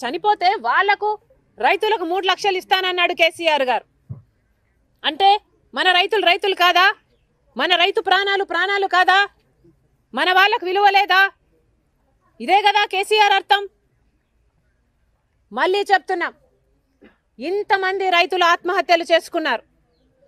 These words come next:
ప్రతి ఒక్క కుటుంబానికి కేసీఆరే బాధ్యత వహించి, మీ దిక్కుమాలిన పాలన వల్ల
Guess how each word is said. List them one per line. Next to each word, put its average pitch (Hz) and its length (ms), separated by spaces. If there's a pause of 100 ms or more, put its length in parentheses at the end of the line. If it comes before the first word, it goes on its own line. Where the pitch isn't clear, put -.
(280)
ప్రతి 320 360 (180)
ఒక్క 370 220 (120)
కుటుంబానికి 359 680 (840)
కేసీఆరే 359 680 (180)
బాధ్యత 349 340 (100)
వహించి, 330 420 (760)
మీ 285 200 (200)
దిక్కుమాలిన 370 760 (140)
పాలన 349 300 (100)
వల్ల 330 180